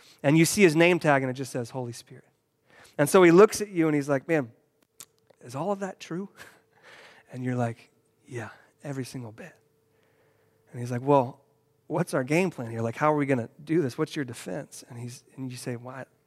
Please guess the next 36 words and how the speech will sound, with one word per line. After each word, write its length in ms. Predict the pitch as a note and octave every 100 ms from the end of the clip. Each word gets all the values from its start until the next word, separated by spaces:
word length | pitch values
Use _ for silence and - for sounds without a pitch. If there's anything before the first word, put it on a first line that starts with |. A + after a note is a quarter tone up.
| _ _
I 60 | B2+
don't 220 | B2+ A#2+
have 260 | C#3+ D#3+ C#3
anything." 380 | A2 A2+ - - _ _ _ _ _ _ _ _ _
I 40 | C#3
mean, 120 | C3
you 140 | C3+
gotta 220 | C#3+ D3+ C#3+
ask 260 | C#3 C3+
for 160 | - A#2
grace. 600 | A#2+ C#3 G#3 - - - _ _ _ _ _ _ _ _ -
Like, 160 | C3
I've 180 | E3+ D#3+
read 140 | D#3+ G#3+
about 280 | F#3 D#3+
this 120 | D#3+ C#3+
guy. 200 | D3+ D#3
He, 160 | E3+ - -
the 120 | D3+
judge 280 | C#3 F3 -
seems 320 | - F3 F#3
to 60 | E3+
be 160 | E3+
a 40 | D3
graceful, 580 | C3+ D#3 D3+ - E3+ D#3+
forgiving 640 | - C#3+ C3 D3 E3 D#3+
sort 260 | - D#3 C#3+
of 80 |
guy. 300 | C3 C#3 E3+
So 160 | D#3+ D3+
can 200 | - D3+
you 120 | D#3+
just, 260 | F#3 G3+ -
like, 180 | D#3+ C3
throw 440 | - C#3 C#3+ D#3+
me 360 | F3 F3+ F3+